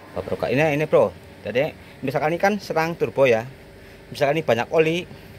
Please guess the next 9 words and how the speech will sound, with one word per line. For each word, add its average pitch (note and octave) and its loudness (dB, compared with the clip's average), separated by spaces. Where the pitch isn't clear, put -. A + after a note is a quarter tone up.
berarti G#2+ -2
ini E3+ -4
bermasalah. B2 -4
Turbonya B2 0
bocor A#2+ 2
ya. F#2+ -2
Soalnya B2 -2
sering, C3 -6
eh, G#2+ -6